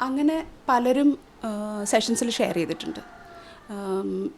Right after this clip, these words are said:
പല ക്ലയൻസിനും ഇതൊരു ബുദ്ധിമുട്ടാണ്. ഓഫീസിൽ പോവുമായിരുന്നെങ്കിൽ ഞാൻ കുറച്ചും കൂടെ റിലാക്സ്ഡ് ആയിരുന്നു, കുറച്ചും കൂടെ ഫ്രീ ആയിരുന്നു, അവിടെ, ഉം, ഇത്രയധികം റെസ്പോൺസിബിലിറ്റീസ് വരുന്നില്ല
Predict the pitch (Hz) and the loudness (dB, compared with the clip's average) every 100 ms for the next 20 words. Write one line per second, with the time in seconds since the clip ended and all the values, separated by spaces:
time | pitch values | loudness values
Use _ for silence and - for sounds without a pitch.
0 | - 226 233 254 240 220 208 226 233 233 | 0 2 2 2 0 0 -2 -4 -4 -2
1 | 214 202 185 202 196 202 196 185 - 220 | -2 0 0 0 0 -2 -2 -4 -4 -4
2 | 208 233 - 220 - 202 208 196 196 196 | -2 -2 -2 -4 0 4 4 4 2 0
3 | 196 185 190 190 190 175 180 180 - 175 | 2 0 0 -2 0 0 -2 -4 -4 -2
4 | 175 170 190 190 185 175 185 156 - 160 | -2 -2 -2 -2 -2 -2 -2 -2 -4 -4
5 | - - - - - 170 180 185 185 185 | -6 -20 -20 -12 -2 0 2 2 0 -4
6 | 190 175 170 160 160 - 208 208 214 196 | -8 -6 -4 -4 -4 -6 -4 2 2 2
7 | 196 175 185 180 180 175 190 196 170 165 | -2 -2 -2 -2 -4 -6 -4 0 0 2
8 | 165 147 | 2 0